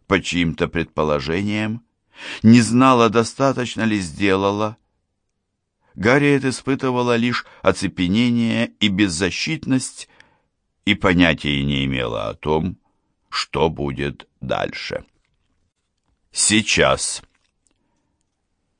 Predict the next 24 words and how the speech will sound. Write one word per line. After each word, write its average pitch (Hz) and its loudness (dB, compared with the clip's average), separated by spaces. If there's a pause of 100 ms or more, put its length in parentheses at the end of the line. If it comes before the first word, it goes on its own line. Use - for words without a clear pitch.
(260)
Кондиционер 73 2
тихо 67 0
жужжит 73 -2
в 58 -8
углу, 78 -4 (1040)
но 95 6
не 139 8
производит 104 2
достаточной 76 0
свежести 78 0
для 73 -2
того, 76 0
чтобы 80 0
охладить 76 -2
комнату. 67 -2 (960)
Но 196 6
всё 185 4
равно, 131 6
вместо 95 4
того, 87 4
чтобы 85 0
снять 85 2
свой 76 0
кардиган, 82 0